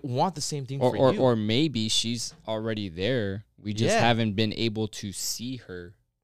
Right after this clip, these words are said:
Speaker 2: because of having these spotters. So how many of you guys also feel like you may have someone in your life, like Steven is saying, right? You already know who she is, but you don't know that she's the one.
Speaker 1: Mm.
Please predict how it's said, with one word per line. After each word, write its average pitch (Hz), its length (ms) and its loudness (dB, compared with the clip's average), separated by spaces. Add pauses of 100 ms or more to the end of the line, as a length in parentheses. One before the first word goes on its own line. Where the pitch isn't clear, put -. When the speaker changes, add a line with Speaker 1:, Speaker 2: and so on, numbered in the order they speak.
(260)
Speaker 2:
because 101 500 -4
of 90 420 -4 (360)
having 110 460 -2
these 85 180 -10
spotters. - 480 -8
So 98 160 -4
how 113 120 -4
many 123 260 -2
of 101 100 -8
you 107 120 -8
guys 101 280 -8
also 98 300 -6
feel 101 260 -4
like 90 340 -6 (1160)
you 110 180 0
may 147 240 2
have 123 300 2
someone 104 360 -2
in 95 120 -4
your 87 120 -4
life, 82 300 -6
like 95 140 -2
Steven 92 360 -6
is 85 80 -8
saying, 80 460 -10 (200)
right? 92 180 -8
You 113 220 0
already 127 400 2
know 113 220 -4
who 110 140 -12
she 92 280 -8
is, 104 440 -8 (1120)
but 104 100 -8
you 113 140 -2
don't 113 180 0
know 113 160 2
that 101 120 0
she's 101 260 -4
the 90 80 -2
one. 107 500 0 (120)
Speaker 1:
Mm. 95 220 -14